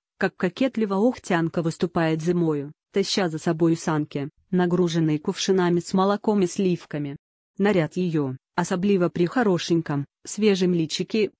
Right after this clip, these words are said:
подрумяненном морозом, очень красив. Кофта, опушенная и часто подбитая заячьим мехом, очень хорошо выказывающая стройность талии, ситцевая юбка и синие чулки с разными вычурами и стрелками. Все это,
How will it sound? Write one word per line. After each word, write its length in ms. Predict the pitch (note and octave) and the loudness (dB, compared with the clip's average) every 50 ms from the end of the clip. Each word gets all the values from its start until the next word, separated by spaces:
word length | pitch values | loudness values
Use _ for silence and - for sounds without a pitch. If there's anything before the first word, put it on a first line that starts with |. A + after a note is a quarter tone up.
| _ - | _ -2
подрумяненном 760 | G#3 G3+ F#3+ G3 G3+ G3+ G#3 G3+ G3 F#3+ F3+ F3 E3 D#3+ D#3+ | 0 0 2 2 2 4 4 4 4 4 4 4 2 2 2
морозом, 560 | D#3+ D#3+ E3 D#3+ D3+ D3 - C#3+ C#3 C3+ C#3+ - _ _ - | 0 0 -2 -2 -4 -6 -6 -8 -8 -8 -8 -12 _ _ 2
очень 360 | F#3+ G3 F#3+ - - E3+ D#3 | 4 4 4 2 0 -2 -2
красив. 480 | - - E3+ E3+ - - D#3 D3+ C#3 - - _ _ _ _ - | -2 -2 -4 -2 -2 -4 -6 -6 -6 -8 -16 _ _ _ _ -8
Кофта, 480 | - F3 D#3+ C#3+ - - D3 C3+ C3+ D3+ _ _ - | -4 -2 -2 -2 -4 -6 -8 -8 -8 -8 _ _ -10
опушенная 520 | - E3+ - F3 E3 - - E3 E3 D#3+ | -10 -8 -6 -8 -6 -4 -2 -2 0 -2
и 80 | D#3+ D#3 | -2 -2
часто 380 | - - A#3+ C4 C4 - - A#3+ | -2 0 0 0 0 -2 -2 -2
подбитая 580 | - A#3 G#3+ G#3 F#3+ G#3+ G3 - F#3+ F3+ F3 | 0 0 -2 0 0 -2 -2 -2 -2 -2 -2
заячьим 520 | E3 F3 E3 D3 C#3+ C#3 - - F#3 F3 F3 | 0 -2 -2 -2 -4 -4 -4 -2 0 0 0
мехом, 500 | D#3+ D3 C#3+ C#3 - C#3+ C3 C3 C3 - _ _ - | 0 -2 -2 -4 -6 -4 -4 -4 -4 -6 _ _ -4
очень 320 | F#3 G3 G3+ - G3 F#3+ | -2 -2 -2 -2 -4 -6
хорошо 420 | - F#3+ F3 E3+ E3+ - - E3 D3+ | -4 -4 -4 -4 -4 -4 -4 -4 -2
выказывающая 840 | D3+ E3+ F3 - A#3 B3 A3 G3 E3 D3+ D#3 - - - F3 E3 | -2 -2 -2 -2 -2 0 0 0 -2 -2 -2 -2 -2 0 0 0
стройность 540 | D#3+ - - - F3 E3 D#3+ D#3 D#3 - - | -2 -4 -2 0 2 2 2 2 0 -2 -2
талии, 460 | - E3 D3+ C#3+ C3+ C3+ B2+ B2+ B2+ C3+ _ _ _ | -2 -2 -2 -2 -2 -2 -4 -4 -6 -10 _ _ _
ситцевая 640 | - - - G#3 F#3 - - F#3 D#3+ D#3+ D3+ D#3 | -12 -4 -2 -2 -2 -2 -2 -4 -2 0 0 0
юбка 440 | D#3 D#3+ D#3 D3 C#3 - - - F3 | 0 0 0 -2 -4 -4 -4 -2 -2
и 40 | E3+ | 0
синие 360 | - - G3 F#3+ F3+ F3 F3 | 0 2 2 2 4 2 2
чулки 360 | E3+ - G3 F#3 E3+ - - | 0 2 2 2 2 0 -2
с 100 | F3 - | -6 -2
разными 400 | - F#3+ F#3 F3+ F#3 F3+ F3 F3 | -2 -2 0 0 2 2 2 2
вычурами 520 | E3+ D#3+ D#3+ D#3 - F#3+ F3 E3+ D#3+ D#3+ D#3+ | 2 0 0 -2 -2 -2 0 2 2 2 2
и 60 | D#3+ | 0
стрелками. 680 | D#3 - - F3 F3 E3+ - - F3 D3+ C#3+ C#3+ C3+ C3+ - _ _ _ _ _ _ _ - | -2 -2 0 0 0 0 0 -2 -2 -2 -2 -2 -4 -6 -8 _ _ _ _ _ _ _ -18
Все 220 | - - - F3+ | -8 -2 0 0
это, 360 | E3 D3+ - - C#3 C3+ C#3+ | 0 0 -2 -4 -6 -6 -8